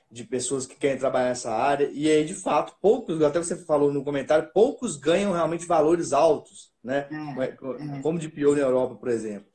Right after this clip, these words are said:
Speaker 1: Então,
Speaker 2: É.
Speaker 1: muita gente vai se frustrar achando que esse é o caminho. Só que, por
Speaker 2: Vai.
Speaker 1: outro lado, é bom porque cria uma cultura de proteção de dados
Speaker 2: É.
Speaker 1: mais elevada no país como um todo.
Speaker 2: É, é.
Speaker 1: As pessoas entenderem que todas as áreas vão ter que saber isso, vão ter que entender. Então, tem um lado bom e um lado ruim, né? Tem a frustração
Speaker 2: É.
Speaker 1: de mercado,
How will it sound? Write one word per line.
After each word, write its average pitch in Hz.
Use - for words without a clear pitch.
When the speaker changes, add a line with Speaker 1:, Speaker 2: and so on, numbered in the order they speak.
Speaker 1:
Então, 156
Speaker 2:
É. -
Speaker 1:
muita 190
gente 220
vai 226
se 262
frustrar 214
achando 170
que 165
esse 175
é -
o 147
caminho. 156
Só 180
que, -
por 185
Speaker 2:
Vai. 262
Speaker 1:
outro 262
lado, 196
é 196
bom 180
porque 240
cria 240
uma 196
cultura 233
de 214
proteção 208
de 160
dados 156
Speaker 2:
É. -
Speaker 1:
mais 175
elevada 196
no 202
país 226
como 220
um 269
todo. 226
Speaker 2:
É, 143
é. 160
Speaker 1:
As 143
pessoas 143
entenderem 175
que -
todas 240
as 180
áreas 170
vão 202
ter 208
que -
saber 156
isso, 165
vão 160
ter 175
que 160
entender. 147
Então, 185
tem 269
um 277
lado 220
bom 180
e 269
um 277
lado 285
ruim, 269
né? 123
Tem 147
a 143
frustração 170
Speaker 2:
É. -
Speaker 1:
de 175
mercado, 165